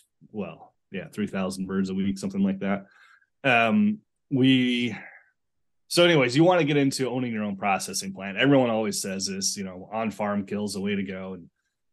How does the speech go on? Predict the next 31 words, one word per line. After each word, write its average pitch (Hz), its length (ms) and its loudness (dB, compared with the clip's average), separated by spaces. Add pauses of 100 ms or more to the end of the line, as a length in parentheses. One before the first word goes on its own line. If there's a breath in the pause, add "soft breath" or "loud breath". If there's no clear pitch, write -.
(160)
I'm 139 100 2
not 160 160 6
gonna 139 160 4
debate 117 380 -2
the 113 100 -6
whole, 110 240 -2
like, 101 260 -4
logistics 107 640 -4
of 95 200 -6
it 95 180 -12
or 98 200 -10
the 95 260 -10 (640)
economic 120 460 0
realities 104 400 0
of 95 120 -4
it, 98 140 -4
but 117 140 2
just 143 360 2 (340 soft breath)
to 143 160 4
know 143 380 6
that 113 480 -2 (680)
to 120 280 -2
keep - 340 -2
the 131 80 2
doors 120 480 2
open, 110 380 0
you 113 200 -2
need 117 220 0
to 107 60 0
basically 104 520 -2
process, 98 920 -2